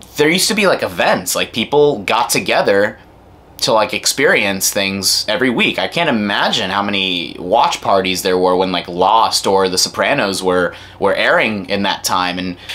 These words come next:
and imagine that feeling of getting together on a Sunday night with some friends,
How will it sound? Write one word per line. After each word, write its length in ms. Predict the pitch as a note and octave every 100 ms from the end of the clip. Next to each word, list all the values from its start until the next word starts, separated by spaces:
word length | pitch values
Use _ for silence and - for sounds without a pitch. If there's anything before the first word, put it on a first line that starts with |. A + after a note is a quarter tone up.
| -
and 120 | C#3+
imagine 320 | D3+ D#3 F#3
that 160 | F3+ C#3+
feeling 380 | - D#3+ D3+ C3+
of 260 | A2+ C3
getting 260 | G#2+ B2+ C3+
together 300 | B2 B2+ C3
on 120 | B2
a 40 | A2+
Sunday 360 | - A#2+ B2
night 220 | A#2+ A2+ G#2+
with 120 | A2+
some 140 | C3
friends, 520 | - G#2+ G#2 G2+ -